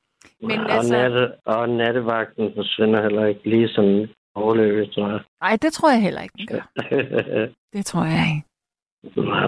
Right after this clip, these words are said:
Speaker 2: præcis.
Speaker 1: Men altså, det er jo en, du har jo ret. Altså,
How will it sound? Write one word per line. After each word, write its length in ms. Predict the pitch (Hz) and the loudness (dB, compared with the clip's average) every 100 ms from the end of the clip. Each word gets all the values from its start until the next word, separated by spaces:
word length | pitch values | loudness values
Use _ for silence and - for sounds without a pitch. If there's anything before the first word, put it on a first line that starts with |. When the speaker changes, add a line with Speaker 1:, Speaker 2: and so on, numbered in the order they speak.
| - | -2
Speaker 2:
præcis. 500 | 82 - 101 98 - - _ _ _ _ - - - - - _ _ - | -6 0 2 2 -2 -16 _ _ _ _ -20 -18 -16 -18 -20 _ _ -2
Speaker 1:
Men 220 | 220 208 | 0 2
altså, 420 | 190 - 196 180 170 _ _ _ _ _ | 0 -2 0 -2 -2 _ _ _ _ _
det 120 | 220 | 4
er 40 | 214 | 6
jo 120 | 208 | 6
en, 180 | 262 233 | 4 2
du 100 | 240 | 2
har 140 | 220 | 4
jo 120 | 220 | 2
ret. 360 | 208 202 208 - | 2 0 0 -2
Altså, 480 | - 214 - 220 202 | -2 -2 0 0 0